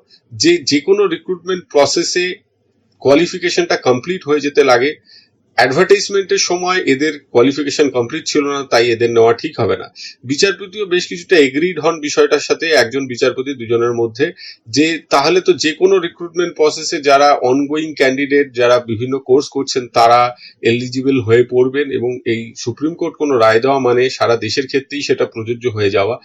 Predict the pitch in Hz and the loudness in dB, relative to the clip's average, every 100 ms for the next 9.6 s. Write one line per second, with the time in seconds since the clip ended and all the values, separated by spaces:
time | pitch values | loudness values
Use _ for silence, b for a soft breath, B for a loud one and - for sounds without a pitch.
0 | B B B - - - 170 175 175 175 | B B B 4 4 4 2 0 0 -2
1 | 175 156 143 151 - - 147 113 113 - | 2 4 6 4 2 -2 -6 0 2 2
2 | 127 160 - b b b _ _ _ - | 2 0 -2 b b b _ _ _ 2
3 | 175 214 208 - _ - 107 120 - 202 | 4 4 -4 -16 _ -18 -2 0 2 0
4 | 208 196 185 185 190 185 170 160 165 165 | 0 2 2 0 -6 -8 -10 -10 -10 -12
5 | - b b _ - 160 180 170 131 127 | -16 b b _ 0 0 0 -2 0 0
6 | 180 170 160 160 151 170 160 160 156 - | 0 -4 -4 -6 -12 -10 -6 -4 -4 -4
7 | 139 175 202 170 151 - 113 107 131 160 | -4 -4 -2 2 2 2 0 2 2 2
8 | 131 139 180 - 175 185 185 156 147 - | 4 2 0 -2 -2 0 2 2 2 0
9 | 175 175 175 170 185 | -2 -2 -4 -10 -18